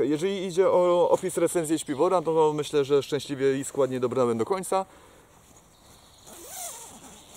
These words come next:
E, samo,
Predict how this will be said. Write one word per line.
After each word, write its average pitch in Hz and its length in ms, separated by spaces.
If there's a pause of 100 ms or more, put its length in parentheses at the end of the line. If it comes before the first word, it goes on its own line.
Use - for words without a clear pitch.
(2250)
E, 165 280
samo, 190 460